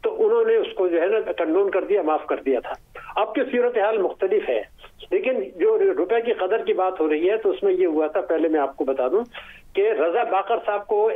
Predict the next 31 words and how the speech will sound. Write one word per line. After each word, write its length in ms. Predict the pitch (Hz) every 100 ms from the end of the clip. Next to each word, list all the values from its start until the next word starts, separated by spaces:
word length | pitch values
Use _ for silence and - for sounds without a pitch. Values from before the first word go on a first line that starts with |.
| 185 - 156
लेके 260 | 180 180
आए 160 | 180 180
थे 120 | 196
इमरान 300 | 170 160 180
खान 180 | 165 165
साहब, 280 | 180 185 -
जिनको 240 | 165 175
कोई 160 | 180 175
जानता 320 | 147 147 175
नहीं 140 | 185 185
था, 140 | 185
वो 160 | 156 175
खुद 140 | 226
भी 140 | 202
नहीं 120 | 220 151
जानते 260 | 123 113
थे, 60 | 110 - -
वो 60 | 196
बहुत 280 | 165 214 160
जूनियर 300 | 190 202 160
आदमी 260 | 127 131
थे। 440 | 131 - - - - - - - -
उन्होंने 380 | 247 254 247 262
एक 160 | 220 -
ड्राफ्ट 260 | 185 233 202
बना 260 | 196 202
के 140 | 196 202
दिया 240 | 151 175
था 420 | 165 196 202 - - 151
आईएमएफ़ 440 | 165 185 208 208
को 320 | 170 190 -